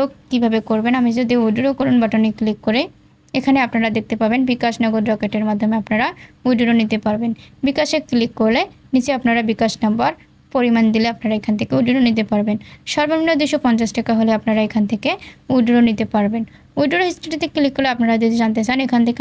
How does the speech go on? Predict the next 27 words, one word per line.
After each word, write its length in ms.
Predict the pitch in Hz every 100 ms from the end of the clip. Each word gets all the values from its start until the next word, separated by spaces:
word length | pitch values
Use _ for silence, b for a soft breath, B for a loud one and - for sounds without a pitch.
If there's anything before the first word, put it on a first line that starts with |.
| 247
আমি 100 | 226
উইথড্র 220 | 220 220 214
করতে 160 | 220 208 -
পারি 160 | 208 202
কিনা, 180 | 214 269 311 B B -
এখানে 220 | 262 269 269
দেখেন 280 | 226 233 240
আমার, 160 | 233 277
আহ, 760 | 311 - - 240 240 226 233 247
একদিন 220 | 226 240
এসে 240 | 240 226 262 240
এক, 60 | 233
দশ 180 | 226 220
হাজার, 200 | 214 233 226
এক 60 | 214 214
হাজার 180 | 220 220
তিনশো 320 | 240 214 - 330 B B
সব 180 | - 269 -
কিছু 160 | 240 247
কিন্তু 160 | 247 285
অ্যাপ্রুভ 320 | 262 247 226 233
দেখাচ্ছে, 280 | 226 208 -
অনেকগুলো 360 | 247 247 254 254 254
উইথড্র 180 | 226 226
হিস্ট্রি 280 | 220 - 220 214
এখানে 220 | 233 311 381 B -
অ্যাপ্রুভ 300 | 240 240